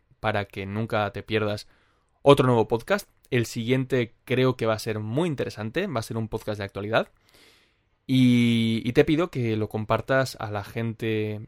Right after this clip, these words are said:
a la que quieres, a la gente a la que está cerca de ti,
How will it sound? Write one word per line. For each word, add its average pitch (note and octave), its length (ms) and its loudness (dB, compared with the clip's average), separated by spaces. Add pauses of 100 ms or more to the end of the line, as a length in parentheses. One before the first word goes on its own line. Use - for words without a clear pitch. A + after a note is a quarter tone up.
a A2 120 -6
la G#2 100 -4
que - 140 -18
quieres, E3 420 -2
a A2 60 -4
la G#2 100 -6
gente G#2 600 -8 (180)
a G2+ 100 -8
la G2+ 140 -6
que G2 200 -12
está G2 220 -14
cerca B2+ 240 -2
de A2+ 80 0
ti, E3 180 -6